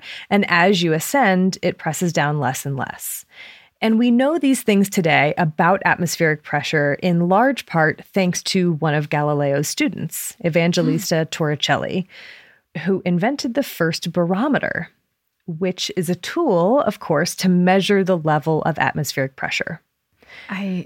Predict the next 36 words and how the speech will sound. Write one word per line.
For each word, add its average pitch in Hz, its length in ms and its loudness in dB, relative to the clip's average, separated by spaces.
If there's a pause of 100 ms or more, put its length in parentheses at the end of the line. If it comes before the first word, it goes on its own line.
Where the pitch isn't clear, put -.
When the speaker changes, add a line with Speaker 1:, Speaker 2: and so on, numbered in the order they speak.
(160)
Speaker 2:
love 156 240 -10
this. - 400 -12 (680)
Speaker 1:
I 220 460 0 (160)
am 220 240 2
going 254 340 4
to 392 220 0
attempt 180 540 0
to - 120 0
explain 156 720 0
what 175 420 0
Torricelli's 175 720 2
barometer 151 560 2
looked 170 340 0
like - 580 0
and 185 140 4
how 160 220 2
it - 100 -2
worked 180 600 0 (100)
so - 160 -2
that 165 180 2
we 226 180 4
can 185 220 2
picture 185 580 2
how 170 600 2 (100)
air 151 160 0
pressure 143 640 -2
changes, - 640 -2
like, 151 140 -10
how 165 220 0
you 170 180 2
can 165 220 0
see - 300 -2
that 135 180 -6
happening. - 500 -6 (240)
Speaker 2:
Okay. 214 240 -4 (640)
Speaker 1:
Okay. 240 260 -2